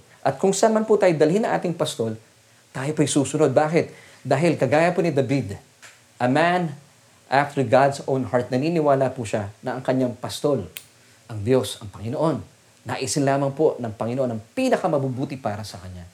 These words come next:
Kaya naman si David, bagaman marami po siyang kabuktutang ginawa, pero siya po ay nagtagumpay sa buhay. Dahil kanya pong ibinigay ang kanyang puso, pinagkatiwala niya ang kanyang puso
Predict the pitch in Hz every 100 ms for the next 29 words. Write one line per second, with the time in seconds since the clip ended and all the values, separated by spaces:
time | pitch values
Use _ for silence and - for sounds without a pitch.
0 | - - - - 151 151 156 156 156 135
1 | 135 156 113 90 92 135 156 165 147 143
2 | 151 147 143 151 - 151 143 - 160 151
3 | 131 135 151 - - - - - 139 147
4 | 139 139 143 - 123 113 - 131 120 -
5 | 110 117 123 113 - 98 92 90 90 -
6 | - - - 120 131 - 123 123 151 143
7 | 127 127 127 151 139 139 127 123 185 208
8 | 233 190 - - _ _ _ _ _ _
9 | _ _ _ - 151 - 160 156 151 143
10 | 139 139 135 117 127 123 - 247 254 190
11 | -